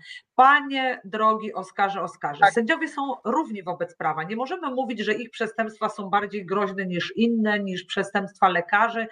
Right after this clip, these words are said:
Speaker 1: czy przestępstwa nauczycieli. Wszyscy powinni być równo osądzeni, ale my tutaj nie mamy chyba do końca takiej sytuacji. Piotrze,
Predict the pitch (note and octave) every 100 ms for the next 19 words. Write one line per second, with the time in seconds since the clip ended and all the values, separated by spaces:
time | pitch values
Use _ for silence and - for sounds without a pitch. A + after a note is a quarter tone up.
0 | - - - A3+ - G#3 A3+ G#3 - F#3+
1 | F#3+ F#3 F#3 F3 E3 F3 - F#4+ F#4 F4+
2 | B3 A3 B3+ B3 A3 - A#3+ A#3+ A#3+ G#3+
3 | - G3+ F3 D#3+ - _ - - G#3 A3
4 | C4+ D#4+ D4 B3+ B3 G#3 A#3+ A#3+ C4 C#4+
5 | B3 A3+ A3 A#3 A3+ A3+ A3 G#3+ G#3+ G#3+
6 | - D#3+ D#3 - C4+ B3 A#3+ C#4 D#4+